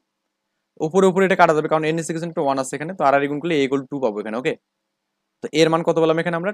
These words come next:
টু পেলাম এখানে। যদিও একটু মাঝে মাঝে প্যাডটা খুব ডিস্টার্ব করে এখানে, a equal to two পেলাম এখানে। তো এর মান আমরা পেয়ে গেলাম এখানে। তো এর মান জানি, ইর মান জানি, বির মান বের করার কোনো ব্যাপার? তো আমরা এখানে করবো কি এখানে? উৎকেন্দ্রিকতা করবো। E is equal to root over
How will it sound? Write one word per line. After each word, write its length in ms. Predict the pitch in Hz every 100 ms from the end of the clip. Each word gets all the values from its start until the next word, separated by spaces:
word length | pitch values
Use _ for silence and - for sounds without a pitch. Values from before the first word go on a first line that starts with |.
| 196
টু 60 | 165
পেলাম 160 | 135 117
এখানে। 200 | 110 135 202 254 _ _ _ 120 113
যদিও 200 | 123 139
একটু 100 | 143 143
মাঝে 160 | 123 131
মাঝে 180 | 139 139 143 -
প্যাডটা 220 | 135 127 135 123
খুব 80 | 123
ডিস্টার্ব 240 | 113 - 131
করে 100 | 127 113
এখানে, 140 | 143 156
a 20 |
equal 160 | 123 123
to 40 |
two 80 | 127 113
পেলাম 140 | 107
এখানে। 160 | 101 101 95 _ _ _ _ _ _ _ _
তো 40 | - 208
এর 80 | 208
মান 80 | 202
আমরা 120 | 196 196
পেয়ে 120 | 180 135
গেলাম 160 | 127 113
এখানে। 180 | 107 104 107
তো 40 | 160 175
এর 100 | 190
মান 120 | 190 196 185 160 160
জানি, 200 | 160 175 -
ইর 80 | 190 180
মান 100 | 175 160
জানি, 160 | 139 160 156
বির 120 | 165
মান 80 | 165
বের 80 | 160 156
করার 120 | 156
কোনো 100 | 160
ব্যাপার? 220 | 151 165 143 - _
তো 40 | -
আমরা 100 | 135
এখানে 140 | 147 156
করবো 160 | 151 147
কি 40 | 156
এখানে? 160 | 165 202 254
উৎকেন্দ্রিকতা 420 | 160 - 139 113
করবো। 140 | 113 113 -
E 20 | 160
is 60 | 160
equal 160 | 151 160
to 40 | 156
root 120 | 143 151
over 160 | 175